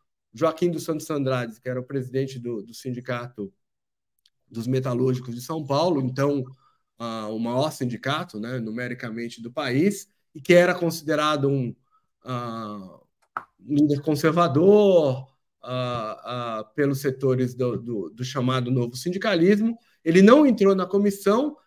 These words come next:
e também não entrou um representante da oposição metalúrgica, que era o Valdemar Rossi, né, que representaria meio esses setores, ah, ah,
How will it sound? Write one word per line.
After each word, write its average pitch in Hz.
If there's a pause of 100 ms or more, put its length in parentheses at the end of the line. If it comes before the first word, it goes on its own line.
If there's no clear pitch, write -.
(100)
e 196
também 220
não 269
entrou 240
um 254
representante 233
da 208
oposição 190
metalúrgica, 175
que 139
era 143
o 139
Valdemar 147
Rossi, 170 (440)
né, 151 (180)
que 160
representaria 196
meio 175
esses 170
setores, 180 (460)
ah, 131
ah, -